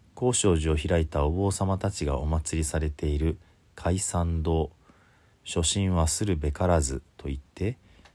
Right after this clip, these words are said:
最初にこうしようと思った気持ちを忘れないことって、とっても大事なんだけど、いつまでも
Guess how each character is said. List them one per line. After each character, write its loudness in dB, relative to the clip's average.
最 -4
初 -4
に -4
こ -4
う -2
し 0
よ 4
う -20
と -2
思 -2
っ -6
た -6
気 -6
持 0
ち -2
を 2
忘 -2
れ 0
な 0
い -2
こ -10
と -4
っ -4
て、 -6
と -2
っ -4
て -4
も -2
大 -2
事 -4
な 0
ん -2
だ -4
け -8
ど、 0
い -16
つ -4
ま 2
で 2
も 0